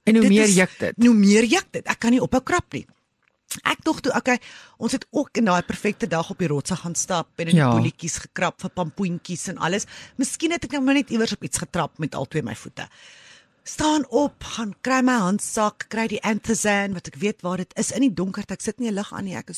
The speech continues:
Speaker 2: so, ek is,
Speaker 1: Jy is
Speaker 2: weet, daar's
Speaker 1: voorbereid.
Speaker 2: ander mense in die flat,
Speaker 1: Ja.
Speaker 2: ek wil niemand wakker maak nie. Smeer die voete met Antizan, dit blink, dit gloei daar op die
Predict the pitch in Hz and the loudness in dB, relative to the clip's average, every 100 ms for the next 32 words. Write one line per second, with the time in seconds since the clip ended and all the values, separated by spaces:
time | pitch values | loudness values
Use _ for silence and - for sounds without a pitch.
0 | - 196 196 196 - - - - - - | -6 -4 -4 -6 -8 -20 -20 -20 -20 -12
1 | - - - - - - 165 - - 196 | -12 -10 -10 -8 -10 -12 -18 -12 0 2
2 | - - 330 233 233 233 170 202 208 - | 6 6 6 6 4 4 2 4 4 4
3 | 233 202 214 - - 202 226 170 185 208 | 4 4 2 2 2 4 4 2 2 2
4 | 240 170 170 202 208 202 - 196 - - | 0 -2 -8 -8 -8 -8 -12 -16 -18 -20
5 | - - - - - 330 392 381 349 320 | -20 -20 -14 -8 -4 0 2 2 2 2
6 | 285 196 254 - - 330 - - 269 247 | 0 0 -4 -4 -6 -4 -2 2 2 2
7 | - 233 254 262 226 233 226 196 147 175 | 2 2 2 2 2 4 4 4 4 4
8 | 247 220 214 - - 339 302 277 247 196 | 4 4 0 -2 0 4 6 6 6 6
9 | 233 | 4